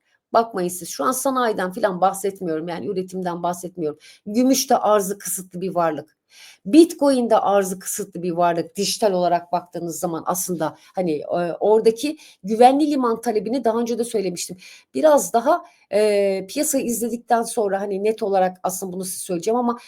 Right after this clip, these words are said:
şu anki s-, en azından şimdiye kadarki sinyaller bana hani Bitcoin'de böyle hani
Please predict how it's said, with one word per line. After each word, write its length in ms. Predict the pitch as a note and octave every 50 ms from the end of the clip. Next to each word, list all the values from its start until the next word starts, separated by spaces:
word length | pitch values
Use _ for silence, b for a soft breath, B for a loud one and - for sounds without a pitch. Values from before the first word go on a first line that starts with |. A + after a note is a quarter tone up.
| B B B
şu 260 | - - - - C#4+
anki 300 | C#4 C#4 C4+ B3+ C4 A3+
s-, 140 | - - - _ - - _ _ _ _
en 120 | - A3 A#3
azından 220 | A3 A3 A3 G#3+
şimdiye 340 | G#3 - - B3 A#3+ A#3 A3
kadarki 560 | A3+ A3+ G3 F#3+ F#3 F#3 F#3 - F#3 D#3 B B B B
sinyaller 760 | - - - A#3+ C4+ B3+ B3+ A#3 G#3+ G#3+ G#3 F#3+ F#3+ F#3 F#3+
bana 300 | G#3 A#3 C4 C4+ C4+ C4+ B B B
hani 260 | - A3 G#3+ F#3+ F3+
Bitcoin'de 840 | B3 A#3+ - _ - A#3+ A3+ A3+ A3+ A3 G#3 A3+ G#3 F#3 F#3 - _ _ _ - -
böyle 240 | G3+ G3+ G3+ G3+
hani 380 | F#3 F#3+ G#3 G3+ G3 F#3+ F#3+